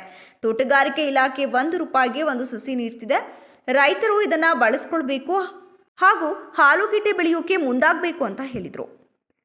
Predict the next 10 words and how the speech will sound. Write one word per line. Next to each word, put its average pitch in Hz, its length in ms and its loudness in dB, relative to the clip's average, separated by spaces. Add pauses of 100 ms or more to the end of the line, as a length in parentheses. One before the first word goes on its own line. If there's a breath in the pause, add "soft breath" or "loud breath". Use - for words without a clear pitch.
(160)
ಜಿಲ್ಲೆಗೆ 392 400 2
ಮಂತ್ರಿಯಾಗಿ 311 720 0
ಕೃಷ್ಣ 277 340 -6
ಬೈರೇಗೌಡ 247 540 0
ಬಂದಿದ್ದಾರೆ. 226 520 -2
ಇವರ 269 220 0
ತಂದೆ 277 460 0
ರೈತ 240 260 -2
ಸಂಘಟನೆಯಿಂದ 311 680 -4
ಶಾಸಕರಾಗಿದ್ದರು. 233 1000 -4